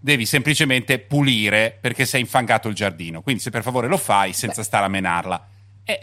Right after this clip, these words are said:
Speaker 1: però si dà il caso che sia un videogioco, per
Speaker 2: Però, insomma,
Speaker 1: cui
Speaker 2: c'è la gente che usa il cilicio, quindi, cioè, capisco
Speaker 1: Sì.
Speaker 2: che ci sia anche un, una fetta di utenza.
Speaker 1: Sì.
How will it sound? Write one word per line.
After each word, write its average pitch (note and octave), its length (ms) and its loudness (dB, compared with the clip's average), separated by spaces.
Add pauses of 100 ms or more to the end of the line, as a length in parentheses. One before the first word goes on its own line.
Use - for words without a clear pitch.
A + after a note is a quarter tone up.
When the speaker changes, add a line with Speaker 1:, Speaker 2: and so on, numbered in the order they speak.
Speaker 1:
però F3+ 300 -4
si - 220 -6
dà C#3 80 -2
il C3+ 80 -4
caso A#2+ 260 -2
che G#2+ 100 -4
sia A2 140 -6
un G#2+ 80 -2
videogioco, G2+ 580 -2
per - 120 -4
Speaker 2:
Però, - 60 -10
insomma, F#2+ 180 -6
Speaker 1:
cui F#2 80 -10
Speaker 2:
c'è C3+ 100 2
la B2 80 4
gente C#3 320 4
che C#3 80 6
usa C#3+ 240 8
il C3 80 4
cilicio, A2+ 560 2
quindi, A2+ 400 0
cioè, A2+ 220 0
capisco D3 460 4
Speaker 1:
Sì. C#3+ 60 6
Speaker 2:
che C3+ 60 4
ci C#3+ 140 0
sia C#3 180 4
anche C#3+ 220 2
un, C3 420 -2 (220)
una D3+ 160 4
fetta F3+ 260 4
di E3+ 100 4
utenza. D#3 640 6
Speaker 1:
Sì. G#3+ 260 4